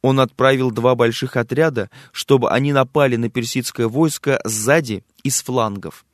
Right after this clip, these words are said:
Они встретились с врагом, и началось ожесточенное сражение. Тогда Халид напал на персов спереди. Выбрав подходящее время, два отряда напали на персов сзади. Для персов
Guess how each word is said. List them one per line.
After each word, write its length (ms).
Они 240
встретились 580
с 160
врагом, 440
и 100
началось 600
ожесточенное 920
сражение. 720
Тогда 380
Халид 420
напал 380
на 160
персов 560
спереди. 720
Выбрав 480
подходящее 720
время, 420
два 280
отряда 500
напали 440
на 140
персов 560
сзади. 560
Для 220
персов 560